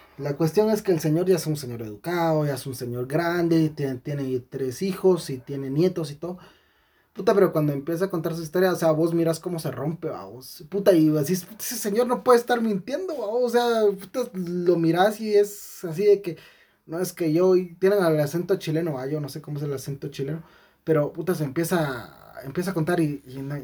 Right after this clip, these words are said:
y como que, puta, quiere llorar y sacarlo, va, vos, y como que para, y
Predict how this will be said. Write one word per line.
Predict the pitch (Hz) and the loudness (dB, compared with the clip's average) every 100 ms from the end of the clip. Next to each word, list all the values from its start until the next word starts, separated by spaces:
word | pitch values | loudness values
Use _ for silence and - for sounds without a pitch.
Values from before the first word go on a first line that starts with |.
| 139 | -8
y | 131 | -10
como | - 123 | -12 -10
que, | 117 | -10
puta, | - - - 165 151 135 - - | -12 -16 -10 -6 -4 -6 -12 0
quiere | 165 175 165 _ | 4 4 0 _
llorar | 151 147 135 165 185 | -2 0 2 2 4
y | 170 | 4
sacarlo, | 151 120 170 196 175 | 0 -6 -2 0 0
va, | 143 | -2
vos, | 151 180 | -6 -8
y | 165 | -8
como | 143 - | -12 -12
que | 131 | -14
para, | 156 196 180 | -4 -2 0
y | 151 | -2